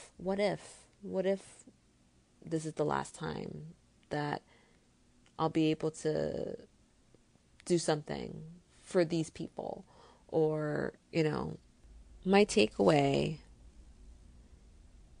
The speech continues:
for you is the way you prioritize your time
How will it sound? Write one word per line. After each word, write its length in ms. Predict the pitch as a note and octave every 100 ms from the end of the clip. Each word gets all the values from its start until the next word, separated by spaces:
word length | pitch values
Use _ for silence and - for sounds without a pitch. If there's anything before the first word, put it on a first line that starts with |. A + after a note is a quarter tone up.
| - -
for 280 | - F3 E3
you 560 | F3 B3+ G3 E3 E3 -
is 600 | D#3 D3+ D3 D3+ - - - - - - - - - - - -
the 100 | F#3
way 280 | F3+ G3 G#3+
you 220 | A#3 B3
prioritize 760 | - G3+ F#3+ F#3+ F#3 F3 E3
your 80 | E3
time 680 | - C#3 D3 D#3 F3 F#3 F#3+